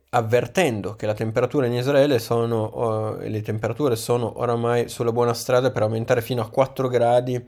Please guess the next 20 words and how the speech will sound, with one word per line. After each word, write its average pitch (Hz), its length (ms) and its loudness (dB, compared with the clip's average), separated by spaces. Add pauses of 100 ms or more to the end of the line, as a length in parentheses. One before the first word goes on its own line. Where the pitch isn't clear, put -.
(500)
entro 131 440 0
il 110 60 -4
duemilacinquanta 113 840 -4
rispetto 101 760 -6
a, 101 280 -2
a 110 220 -10
quanto 101 920 -4 (140)
si 113 160 -6
registrava 110 680 0
nel 104 120 -4
millenovecentocinquanta. 107 1900 -4
"È 104 40 -4
tempo 127 300 0
di 123 60 -2
agire 123 320 0
velocemente", 117 720 -4
queste - 260 -14
le 98 80 -8
sue 110 180 -8
parole, 120 460 2